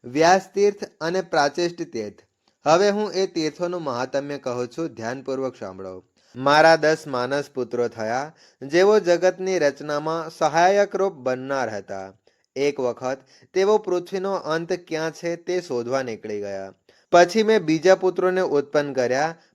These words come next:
પરંતુ તેઓ પણ પોતાના પહેલાના ભાઈઓને શોધવા નીકળી પડ્યા. જે પહેલા ગયા હતા તેઓ તો ગયા જ, પણ પછીના પણ પાછા ન ફર્યા. ત્યારે એક દિવ્ય બુદ્ધિશાળી મુનિ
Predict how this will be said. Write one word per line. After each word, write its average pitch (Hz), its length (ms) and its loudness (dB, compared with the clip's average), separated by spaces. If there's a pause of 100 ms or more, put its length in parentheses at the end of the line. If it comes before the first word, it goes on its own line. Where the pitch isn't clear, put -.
પરંતુ 208 440 4
તેઓ 175 380 4
પણ 175 300 -2
પોતાના 202 560 0
પહેલાના 170 560 0
ભાઈઓને 143 500 0
શોધવા 127 400 -2
નીકળી 123 340 -6
પડ્યા. 123 460 -6 (300)
જે 185 200 2
પહેલા 156 420 0
ગયા 147 380 2
હતા 147 460 -4 (180)
તેઓ 196 240 2
તો 208 180 0
ગયા 131 380 0
જ, 139 60 -6 (380)
પણ 208 180 2
પછીના 190 560 0
પણ 196 320 -4
પાછા 139 500 -2
ન 131 160 -6
ફર્યા. 98 480 -12 (320)
ત્યારે 139 500 0 (260)
એક 202 220 2
દિવ્ય 165 420 0
બુદ્ધિશાળી 156 840 -4
મુનિ 143 400 -8